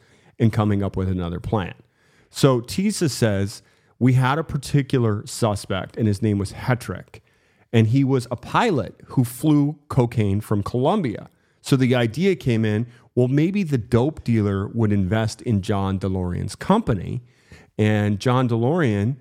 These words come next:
being told the money was going to come from the sale of cocaine." Well, now we, we see this Morgan Hetrick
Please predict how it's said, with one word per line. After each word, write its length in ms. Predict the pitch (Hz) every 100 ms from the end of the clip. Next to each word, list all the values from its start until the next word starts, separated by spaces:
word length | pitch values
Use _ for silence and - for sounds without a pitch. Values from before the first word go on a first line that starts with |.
| _ _ _
being 180 | 123 120
told 220 | 135 127
the 60 | 110
money 280 | 117 131
was 180 | 117 104
going 260 | 95 113 107
to 60 | 101
come 500 | - 113 101 101 - -
from 380 | - 101 95
the 100 | 95
sale 320 | 92 107 98 92
of 120 | -
cocaine." 640 | 98 92 - 139 - - _ _ _ _ - - -
Well, 280 | 117 117 110 -
now 580 | 120 156 170 113 113 120 _ _
we, 400 | 120 113 107 107 120
we 100 | 110
see 240 | - 120
this 240 | 110 107 -
Morgan 360 | 110 107 98
Hetrick 680 | 82 120 135 - 98 98